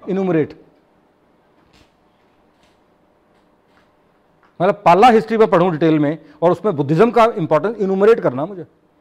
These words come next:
मुझे बताना exactly facts। Indian philosophy and tradition played a significant role in conceiving and shaping the monuments and their art in India।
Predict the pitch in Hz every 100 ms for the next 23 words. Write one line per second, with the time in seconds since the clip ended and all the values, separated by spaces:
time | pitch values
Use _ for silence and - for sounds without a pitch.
0 | _ _ _ _ _ - 143 151 151 170
1 | 233 190 190 143 120 _ _ _ _ _
2 | _ _ _ _ _ _ _ _ _ _
3 | _ _ _ _ _ - 175 - - _
4 | _ _ _ _ _ _ _ _ _ _
5 | _ _ - 208 202 262 214 185 180 220
6 | 233 220 190 165 165 220 185 190 214 180
7 | 170 185 226 208 180 190 160 190 180 165
8 | - 196 240 240 226 - 180 196 208 175
9 | 147 156 180 214 - _ _ _ 175 190
10 | 196 - 165 170 180 175 139 113